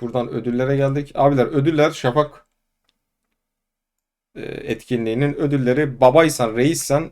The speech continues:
etkinlikte çok güzel puan yaptıysan bir tane ger mor. E, kişiselde on dakikada altı tane şey veriyor. Sanki keşif görevi yapıyoruz abi. Keşifte ben gözcülük yapsam bundan fazla veriyor. İttifakta da kazanırsan ve kaybedersen çok üzülmeyeceğim bir ödül var.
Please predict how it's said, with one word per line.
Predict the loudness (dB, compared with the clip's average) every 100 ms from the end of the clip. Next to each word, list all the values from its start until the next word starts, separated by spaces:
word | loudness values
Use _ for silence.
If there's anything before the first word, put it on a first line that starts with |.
| -10
etkinlikte | -12 -6 -4 -4 -4 -6
çok | -6 -8
güzel | -4 -2 -2
puan | -2
yaptıysan | 0 0 -4 -8 -6 -6
bir | -6
tane | -4 -4 -2
ger | 0 0 -4
mor. | -10 -2 -2 -2 -12 _ _ _ _ _ _ _ _
E, | -8 -6 -6 -8 -12
kişiselde | -14 -8 -4 -2 0 0 0 -6 -20 _
on | -2 0 2
dakikada | 0 0 -2 2
altı | 2 2 -4
tane | -4 -4
şey | -4 -2
veriyor. | -2
Sanki | -4 -6 -8 -8
keşif | -8 -8 -6
görevi | -2 -2 -2
yapıyoruz | -4 -6 -10 -8
abi. | -8
Keşifte | -6 -6 -4 -4
ben | -2 0
gözcülük | 0 0 -4 -2
yapsam | -4 -2 -6
bundan | -4 -4
fazla | -2 -4 -2
veriyor. | -4 -6 -10 -14 _ _ _ _ _ _
İttifakta | -12 -12 -2 0 2
da | 0
kazanırsan | 2 2 2 0 -2 -2
ve | 0
kaybedersen | 2 2 2 0 -2 -4
çok | -6 -4
üzülmeyeceğim | -4 -4 -6 -4 -6 -6
bir |
ödül | -8 -4 0
var. | 0 -2 -8